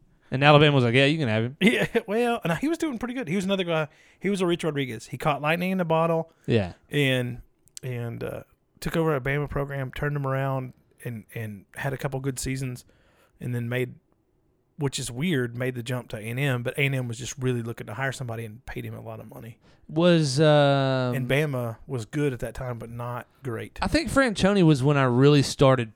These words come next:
Speaker 1: paying atten-, where I really started watching football,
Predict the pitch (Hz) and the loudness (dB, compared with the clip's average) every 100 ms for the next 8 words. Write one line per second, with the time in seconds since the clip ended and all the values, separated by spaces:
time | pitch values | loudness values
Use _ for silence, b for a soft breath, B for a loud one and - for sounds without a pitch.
0 | - - 143 131 110 131 135 139 139 156 | -4 0 0 -2 -2 0 4 4 4 4
1 | 226 220 - 196 147 120 120 131 - 120 | 2 2 2 2 4 4 6 4 2 -6
2 | - 131 120 110 104 98 - | -4 -6 0 2 4 2 0